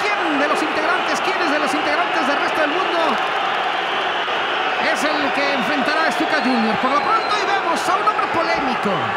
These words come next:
al creme de la creme de la creme de la creme, el papá de los pollitos, el que reparte el bacalao, el más cremoso de la lucha libre. Y sí, señores,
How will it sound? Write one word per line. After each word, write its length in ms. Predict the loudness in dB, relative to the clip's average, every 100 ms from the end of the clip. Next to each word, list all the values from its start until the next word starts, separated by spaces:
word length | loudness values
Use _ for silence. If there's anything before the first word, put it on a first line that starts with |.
| -2 -2 -2 0
al 160 | 0 0
creme 320 | -2 -2 0
de 120 | 0
la 120 | 0 0
creme 240 | 0 -2 0
de 120 | 0
la 120 | 0 0
creme 240 | -2 0 0
de 120 | 0
la 80 | 0 0
creme, 340 | 0 0 -2 -2 -4 -4 -4 -4 -2 0
el 300 | 0 0 0
papá 320 | 0 2 0
de 60 | 2
los 120 | 0 2
pollitos, 580 | 0 0 0 0 0 0
el 80 | 0
que 100 | 0
reparte 440 | 0 0 0 0 0
el 80 | 0
bacalao, 560 | 0 0 2 4 4 2 -2 0
el 100 | 2
más 160 | 2 2
cremoso 460 | -2 0 0 2
de 40 | 2
la 80 | 2
lucha 200 | 2 0
libre. 200 | 0 0
Y 40 |
sí, 180 | 0 0
señores, 380 | 0 2 2